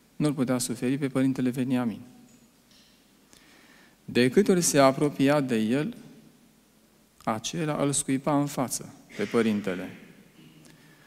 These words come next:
Îi spunea că îl urăște și câte și mai câte. Și acela nu se scula din pat, era la pat.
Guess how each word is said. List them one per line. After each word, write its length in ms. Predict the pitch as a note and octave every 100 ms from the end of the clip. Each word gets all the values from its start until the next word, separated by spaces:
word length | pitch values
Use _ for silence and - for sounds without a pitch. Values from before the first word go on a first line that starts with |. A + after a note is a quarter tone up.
| - _
Îi 180 | - C#3+
spunea 400 | C3+ - D3+ F3
că 100 | E3+
îl 80 | D#3
urăște 480 | E3 E3 - - - - - - - _ _
și 220 | - - A#2
câte 320 | - E3+ D3
și 140 | C#3
mai 180 | C#3 C3+
câte. 320 | B2+ - - - - - _ _ _ _ _ _ _ - _ _ _
Și 200 | - -
acela 640 | A#2 A2+ - G2+ A2 C#3+ D#3+ - - _ _ _ _ _ _ _ - _ _
nu 180 | - D#3+
se 200 | F3+ D#3+
scula 400 | D#3 - D3+ D3+
din 180 | D3 D3+
pat, 280 | D3+ G#2 -
era 220 | C#3 C3+
la 160 | C#3 C#3
pat. 360 | - - -